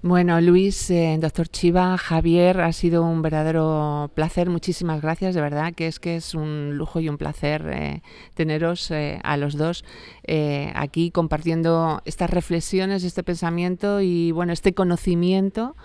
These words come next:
eh, con nosotras y con todos lo-, y poniéndolo a disposición de todos los oyentes, de todos los ciudadanos, que ojalá y, y escuche mucha gente en este podcast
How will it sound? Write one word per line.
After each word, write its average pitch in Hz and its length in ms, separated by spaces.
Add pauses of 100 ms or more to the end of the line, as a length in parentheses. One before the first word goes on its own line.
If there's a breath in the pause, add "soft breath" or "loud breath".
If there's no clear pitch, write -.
(560 loud breath)
eh, 160 1160
con 165 220
nosotras 208 760
y 175 200
con 165 240
todos 170 280
lo-, 170 140
y 165 100
poniéndolo 175 360
a - 20
disposición 170 680
de 165 320
todos 165 200
los 165 160
oyentes, 165 400
de 165 80
todos 170 280
los 170 120
ciudadanos, 165 680 (340 loud breath)
que 180 120
ojalá 170 580 (460 loud breath)
y, 151 1080
y 156 100
escuche 180 380
mucha 170 240
gente 160 200
en 156 80
este 147 360
podcast 226 640